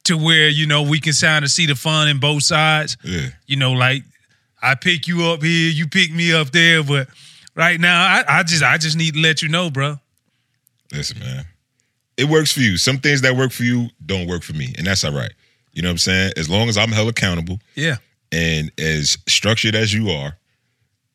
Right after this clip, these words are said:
Speaker 2: in life, back when we was teammates, with your regiment, with your diet, with your workouts and all of that, it's, it's a little, you know, a little bit different. That works for you, and that's fine.
Speaker 1: I know it, man, but this,
Speaker 2: But
Speaker 1: the,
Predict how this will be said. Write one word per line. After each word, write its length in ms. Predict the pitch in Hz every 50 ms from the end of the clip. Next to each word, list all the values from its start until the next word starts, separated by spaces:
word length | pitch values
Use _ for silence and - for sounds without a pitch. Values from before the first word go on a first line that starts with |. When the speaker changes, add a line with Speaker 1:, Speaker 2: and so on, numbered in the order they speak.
| _ _
Speaker 2:
in 140 | 76 78 80 76
life, 560 | 80 80 80 85 85 90 - - - - - _ _ _ _ _ _ _ _ _
back 180 | - 85 85 82
when 120 | 80 80
we 60 | 85 90
was 160 | 87 87 -
teammates, 720 | - - 95 87 82 85 82 80 82 - - - - - - _ -
with 180 | 82 80 - 92
your 80 | 85
regiment, 540 | 85 95 92 82 82 90 85 82 87 87 - _ _ _ _ -
with 180 | 80 80 -
your 80 | 101 92
diet, 520 | 82 85 85 85 85 82 82 82 80 - - -
with 200 | 85 90 - 90
your 80 | 80
workouts 500 | 90 92 87 80 - 87 82 80 76 -
and 80 | 87 82
all 140 | 85 82 78
of 80 | 76 82
that, 280 | 104 123 113 104 - _ _ _ _ _ _ _
it's, 140 | - -
it's 200 | - - - -
a 40 | 107
little, 300 | 107 123 123 117 123 113 98 - -
you 80 | 131 123
know, 80 | 110
a 80 | 113 117
little 160 | 123 127 131
bit 240 | 127 127 135 127 113
different. 320 | 147 165 147 - 87 87
That 140 | 123 135 147
works 180 | 175 175 151 -
for 60 | 147
you, 240 | 165 202 208 127 101 -
and 100 | 90 110
that's 120 | 123 120 -
fine. 360 | - 165 185 175 98 73 - -
Speaker 1:
I 160 | - 147 175 190
know 300 | 202 214 220 220 220 220
it, 100 | 220 214
man, 160 | 220 233 226
but 160 | 240 262 208
this, 200 | 240 269 247 220
Speaker 2:
But 200 | - 180 185 -
Speaker 1:
the, 420 | 233 262 233 214 185 202 208 190